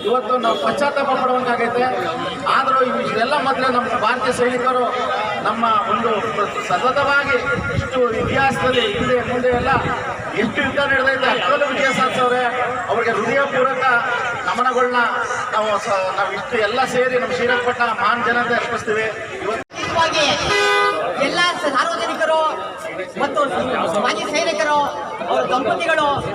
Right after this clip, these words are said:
Speaker 2: ಪ್ರತಿಯೊಬ್ಬರು ಈ ಭಾಗ ಒಂದು ರಾಜಕೀಯ ಒಂದು ಕಾರ್ಯಕ್ರಮದಲ್ಲಿ ಭಾಗವಹಿಸೋದು ತುಂಬಾ ಸಂತೋಷ ವಿಚಾರ. ಮತ್ತೆ, ಮತ್ತೆ ಇಡೀ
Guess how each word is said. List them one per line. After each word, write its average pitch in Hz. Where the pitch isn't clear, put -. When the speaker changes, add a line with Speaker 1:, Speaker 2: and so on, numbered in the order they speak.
Speaker 2:
ಪ್ರತಿಯೊಬ್ಬರು 330
ಈ 294
ಭಾಗ 302
ಒಂದು 294
ರಾಜಕೀಯ 302
ಒಂದು 294
ಕಾರ್ಯಕ್ರಮದಲ್ಲಿ 302
ಭಾಗವಹಿಸೋದು 302
ತುಂಬಾ 294
ಸಂತೋಷ 285
ವಿಚಾರ. 285
ಮತ್ತೆ, 554
ಮತ್ತೆ 359
ಇಡೀ 587